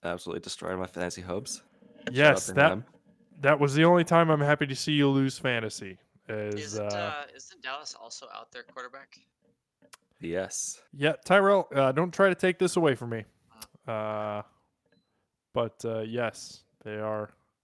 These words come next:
Speaker 2: they are out their quarterback.
Speaker 3: Do you
Speaker 2: But for some reason, Washington football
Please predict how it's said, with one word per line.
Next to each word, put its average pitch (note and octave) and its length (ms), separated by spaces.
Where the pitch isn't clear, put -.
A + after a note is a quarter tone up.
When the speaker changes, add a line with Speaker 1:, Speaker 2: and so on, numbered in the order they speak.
Speaker 2:
they A2 80
are A2 120
out G#2 180
their G#2+ 120
quarterback. G#2 400
Speaker 3:
Do A2 60
you - 60
Speaker 2:
But B3+ 280
for G3+ 140
some C4+ 260
reason, G3+ 420
Washington G3 600
football G#3 420